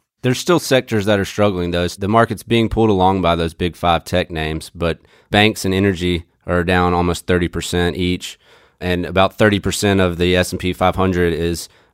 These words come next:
uh, over forty percent off their highs. So there's a lot of companies that are still struggling and haven't turned it around yet while we're being pushed along by those big technology names.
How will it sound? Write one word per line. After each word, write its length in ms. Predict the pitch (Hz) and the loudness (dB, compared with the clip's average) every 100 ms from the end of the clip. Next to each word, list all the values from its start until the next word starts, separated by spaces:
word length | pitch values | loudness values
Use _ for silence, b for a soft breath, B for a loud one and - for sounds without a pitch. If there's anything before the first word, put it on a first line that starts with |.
| - | -4
uh, 160 | 82 | -2
over 220 | - 92 90 | 0 -2 -2
forty 260 | - 92 | -2 -2
percent 340 | 80 78 92 90 | -2 -6 -4 0
off 200 | 90 - | 0 -2
their 140 | 78 | -4
highs. 320 | 80 80 80 | 0 0 -2
So 260 | - 87 82 b b - | -4 -4 -4 b b -10
there's 140 | 95 | 0
a 40 | |
lot 140 | 107 117 | 4 4
of 80 | 110 | 4
companies 460 | 104 - 98 90 | 0 2 0 0
that 200 | 95 90 | 2 2
are 60 | 87 | 2
still 260 | - 104 | 0 0
struggling 460 | 101 - 95 92 90 | 0 2 2 2 0
and 80 | 85 | 2
haven't 280 | 90 90 - | 0 0 -2
turned 200 | 92 90 | -2 0
it 80 | |
around 300 | 87 87 87 | 0 0 2
yet 260 | 85 82 85 b b | 2 0 -2 b b
while 180 | 85 85 | 0 2
we're 80 | 85 | 2
being 220 | 87 85 | 0 0
pushed 260 | 92 87 | -2 -2
along 340 | 87 82 87 85 | -2 0 2 2
by 140 | 80 | 2
those 200 | 80 80 | 2 -2
big 360 | 92 85 78 - | -2 -4 -4 -6
technology 540 | 85 78 82 82 78 | -4 -2 0 0 -2
names. 320 | 78 80 80 | -4 -4 -6